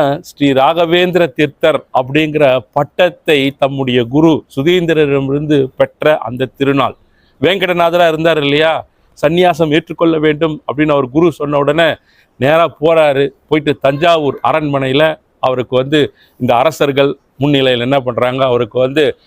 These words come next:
ஸ்ரீ ராகவேந்திர தீர்த்தர் என்கின்ற பட்டம் அளிக்கப்பட்டு, அப்போதிலிருந்து அவர் சந்நியாச பீடத்தை ஏற்கிறார். அது வந்து அடுத்த மாதம் பத்தொன்பது. அதன் பிறகு பாத்தீங்கன்னா, இருபத்தி நாலு,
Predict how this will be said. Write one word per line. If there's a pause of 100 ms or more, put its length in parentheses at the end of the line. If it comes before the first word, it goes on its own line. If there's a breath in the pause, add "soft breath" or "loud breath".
(140)
ஸ்ரீ
ராகவேந்திர
தீர்த்தர்
என்கின்ற
பட்டம்
அளிக்கப்பட்டு,
அப்போதிலிருந்து
அவர் (320 soft breath)
சந்நியாச
பீடத்தை
ஏற்கிறார். (160)
அது
வந்து (100)
அடுத்த
மாதம்
பத்தொன்பது. (460 soft breath)
அதன்
பிறகு
பாத்தீங்கன்னா,
இருபத்தி
நாலு,